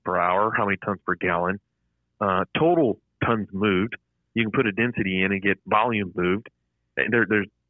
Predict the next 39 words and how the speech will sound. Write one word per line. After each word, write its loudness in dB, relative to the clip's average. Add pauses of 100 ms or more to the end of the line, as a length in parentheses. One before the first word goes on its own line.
(600)
just 0
by 2 (120)
the -4
machine 0
is -2
keeping -4
track 0
of -4
that -4
for -4
you. -4 (760)
And -6
think 2
how 2
valuable 2
that 0
information -4
is -2 (120)
for -2 (340)
large 0
production -4
sites. -4 (720)
You 0
know, 4
we're 2
very 4
con-, -6 (440)
plus 0
or 0
minus 0
three 0
percent -2 (420)
is -8
pretty 0
accurate, -2 (160)
and -2
we, -2
we -2 (120)
see -2